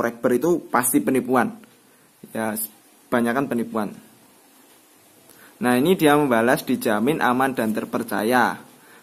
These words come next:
Nama Darni, Rek B N I." Oh, ini dia. Siapa yang mau melapor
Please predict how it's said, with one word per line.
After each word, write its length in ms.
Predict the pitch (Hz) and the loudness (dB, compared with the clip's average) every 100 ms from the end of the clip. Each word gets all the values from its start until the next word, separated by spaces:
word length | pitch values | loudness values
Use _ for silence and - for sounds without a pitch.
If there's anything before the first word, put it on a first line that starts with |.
| - | -4
Nama 480 | 123 123 131 120 | 0 2 4 2
Darni, 640 | 107 120 113 117 143 139 117 - - - | 2 0 0 0 0 0 -2 -6 -14 -10
Rek 400 | - 131 - - | -4 -4 -6 -10
B 80 | - | -6
N 200 | 107 110 | -4 -4
I." 240 | 123 123 - | -2 0 2
Oh, 240 | 175 196 | 4 6
ini 240 | 190 196 | 6 6
dia. 480 | 190 175 160 120 - - - - | 6 6 6 4 0 -14 -20 -20
Siapa 320 | - 143 139 147 | 0 2 6 6
yang 160 | 143 | 6
mau 200 | 147 147 147 147 147 147 147 147 | 8 8 8 8 8 8 8 6
melapor 480 | 143 139 123 131 170 | 6 4 4 4 4